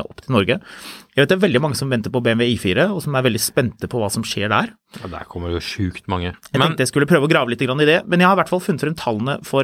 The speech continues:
Speaker 1: eierskifte. Har du lyst til å høre om det?
Speaker 2: Ja.
Speaker 1: Det, i år, eh, så langt i år, så har det vært tre hundre tjueåtte tusen og syttitre eierskifter. Dette er da tall fra Opplysningsrådet for Veitrafikken, som passer på dette her.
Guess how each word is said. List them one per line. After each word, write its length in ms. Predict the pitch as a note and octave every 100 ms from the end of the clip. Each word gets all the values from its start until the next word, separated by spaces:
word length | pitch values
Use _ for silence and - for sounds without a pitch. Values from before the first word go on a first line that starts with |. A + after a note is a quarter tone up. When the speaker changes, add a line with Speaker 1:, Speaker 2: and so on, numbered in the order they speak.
| -
Speaker 1:
eierskifte. 720 | F3 D3+ F#2 - A2+ - C4 - -
Har 100 | A#2+
du 60 |
lyst 100 | A#2
til 80 | A#2
å 40 |
høre 160 | A#2 G#2
om 120 | A#2+
det? 160 | A#2+ - - _ -
Speaker 2:
Ja. 140 | A#2+ - _ - - - - - _ _ _ _ -
Speaker 1:
Det, 200 | B2 D#3 -
i 160 | F3+ D3
år, 260 | E3+ A3+ - -
eh, 260 | D3+ D#3+
så 180 | D#3 D3+
langt 160 | C#3 C3+
i 40 |
år, 120 | D3 F#3
så 80 | -
har 80 | D#3
det 80 |
vært 200 | C#3 -
tre 160 | - D3
hundre 180 | C3+ B2+
tjueåtte 320 | - B2 -
tusen 220 | A2+ G#2
og 60 | A2+
syttitre 480 | A#2 A2+ G#2+ G#2+ G#2+ -
eierskifter. 580 | G2 F#2+ G#2+ - - - _ _
Dette 160 | - G#2
er 100 | G#2
da 120 | G#2
tall 220 | G#2+ G#2 F2
fra 160 | F#2
Opplysningsrådet 720 | G2+ F#2 F#2 G#2+ F2+ G#2 F#2+ F#2+
for 100 | G#2
Veitrafikken, 500 | G2 G2+ G2 - F#3
som 360 | - G#2 A2 A2 _ _ _ _ _ _ _ -
passer 220 | A2 G#2
på 200 | - G#2+
dette 140 | A2+
her. 140 | G#2+